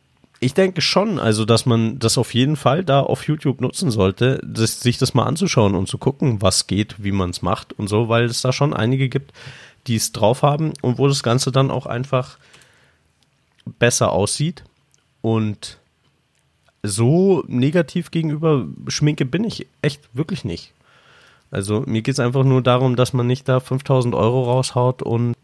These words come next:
ich glaub, dass es halt vielleicht zwei Sachen fürs Gesicht auch tun würden und nicht neun oder so, aber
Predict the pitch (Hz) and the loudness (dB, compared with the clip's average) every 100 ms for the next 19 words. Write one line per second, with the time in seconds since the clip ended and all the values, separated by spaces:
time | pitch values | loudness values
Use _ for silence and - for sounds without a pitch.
0 | _ 101 - 117 117 123 117 113 - 117 | _ -10 -4 0 0 0 -2 0 0 -2
1 | - 110 110 - - 95 123 135 131 135 | 0 0 0 -2 0 2 4 2 4 2
2 | 139 135 131 123 135 90 85 - 147 120 | 2 0 0 0 0 0 -2 -2 2 2
3 | 98 95 92 92 - 95 - 98 95 110 | 2 0 0 -2 -4 -8 -6 -2 2 4
4 | 139 107 - 98 87 92 87 92 98 98 | 4 2 0 0 0 -2 -2 0 2 0